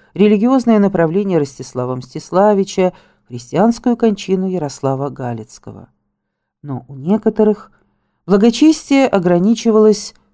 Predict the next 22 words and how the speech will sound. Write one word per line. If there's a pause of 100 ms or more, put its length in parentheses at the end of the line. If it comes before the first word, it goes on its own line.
(440)
только
внешним
исполнением
обрядов. (800)
И
когда
дело
шло
об
удовлетворении
страстям, (460)
то
на
заповеди
религии (400)
и
на
служителей
её (260)
обращали
мало
внимания.